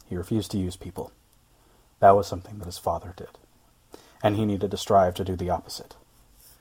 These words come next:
People weren't tools or toys.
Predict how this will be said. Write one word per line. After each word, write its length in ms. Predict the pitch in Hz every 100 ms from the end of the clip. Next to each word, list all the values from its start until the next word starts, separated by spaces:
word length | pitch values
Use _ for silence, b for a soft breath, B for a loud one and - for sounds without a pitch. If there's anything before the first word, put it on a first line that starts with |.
| b b -
People 280 | 135 147
weren't 220 | 127 117 -
tools 560 | - 120 120 123 113
or 80 | 101
toys. 720 | - - 113 113 113 - -